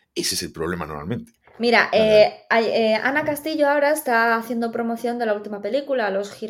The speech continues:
Speaker 2: girasoles, no sé qué. Bueno, ya sabéis que soy malísima para los nombres. Yo tengo muchas ganas de verla. El caso es que estuve viendo en Instagram los típicos vídeos cortos, que tengo que verme la
Speaker 1: Lo-, los reels.
Speaker 2: Sí,
Speaker 1: <laughs>
Speaker 2: exacto.
Speaker 1: Ana llegando a dos mil veintiuno.
Speaker 2: Yes.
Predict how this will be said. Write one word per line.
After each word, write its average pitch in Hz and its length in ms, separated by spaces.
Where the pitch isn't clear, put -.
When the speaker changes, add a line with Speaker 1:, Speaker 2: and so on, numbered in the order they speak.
Speaker 2:
girasoles, 233 760
no 226 80
sé 208 160
qué. 185 80
Bueno, 185 180
ya 202 80
sabéis 220 240
que 220 80
soy 214 100
malísima 202 380
para 190 140
los 185 120
nombres. 175 320
Yo 233 140
tengo 262 160
muchas 233 260
ganas 202 240
de 175 80
verla. 170 340
El 262 180
caso 269 280
es 302 100
que 254 160
estuve 240 360
viendo 247 380
en 233 720
Instagram 254 540
los 220 220
típicos 220 760
vídeos 233 420
cortos, 247 580
que - 80
tengo 240 240
que 233 80
verme 226 260
la 185 420
Speaker 1:
Lo-, 87 140
los 80 120
reels. 104 500
Speaker 2:
Sí, 226 440
Speaker 1:
<laughs> - 100
Speaker 2:
exacto. 214 300
Speaker 1:
Ana 113 80
llegando 110 280
a - 20
dos 101 120
mil 113 120
veintiuno. 120 580
Speaker 2:
Yes. 220 340